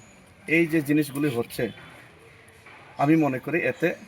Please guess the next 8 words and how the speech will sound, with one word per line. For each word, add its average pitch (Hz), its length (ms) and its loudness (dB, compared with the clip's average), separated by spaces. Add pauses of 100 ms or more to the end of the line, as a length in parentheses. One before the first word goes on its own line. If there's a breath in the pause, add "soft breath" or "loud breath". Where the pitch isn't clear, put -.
(460)
বাংলাদেশ 131 500 0
এবং 139 220 -4
পাকিস্তান 131 420 -2
শক্তিশালী - 540 -10
হচ্ছে, 123 280 -6
ভারত 113 240 -6 (100)
দুর্বল 101 240 -12
হচ্ছে। 95 300 -16